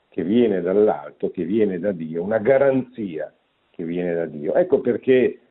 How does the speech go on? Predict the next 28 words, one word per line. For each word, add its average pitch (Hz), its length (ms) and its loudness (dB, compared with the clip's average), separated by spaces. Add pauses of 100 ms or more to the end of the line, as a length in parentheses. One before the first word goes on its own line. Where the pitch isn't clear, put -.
(480)
diceva 127 380 2
per 104 140 -4
esempio 110 480 -2
il 98 120 -4
Cardinal 101 520 -2 (100)
Siri 107 440 4
a 82 60 -2
proposito 98 640 0
dei 90 180 0
documenti 98 580 -2
del 90 160 -2
Concilio 101 380 -2
Vaticano 104 400 -2
secondo, 107 340 -4
bisognerebbe 101 560 -2
leggerli 101 540 -4
in 90 140 -16
ginocchio, 87 680 -8
perché 120 680 0 (800)
i 101 60 -8
documenti 123 460 0
del 127 160 4
Magistero 147 800 4
vanno 131 320 0
presi, 123 680 0 (520)
eh, 95 920 -2
appunto - 520 -4
come 123 680 2